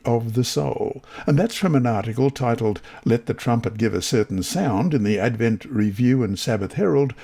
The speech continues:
of December six, eighteen ninety-two.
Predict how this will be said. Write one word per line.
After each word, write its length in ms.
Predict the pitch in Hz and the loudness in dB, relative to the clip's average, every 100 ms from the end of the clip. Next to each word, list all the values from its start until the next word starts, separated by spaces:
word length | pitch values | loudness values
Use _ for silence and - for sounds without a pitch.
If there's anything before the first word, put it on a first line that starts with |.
| - | -4
of 100 | 143 | 0
December 460 | 120 131 - 214 135 | 0 0 2 2 2
six, 400 | - 117 - - - - - - | 0 -6 -6 -12 -14 -16 -14 -2
eighteen 640 | 180 185 147 135 127 123 - | -2 0 2 6 6 4 0
ninety-two. 1080 | 113 107 107 - 107 - 123 - - 139 | 0 2 0 -2 -4 -2 -2 -2 -4 -10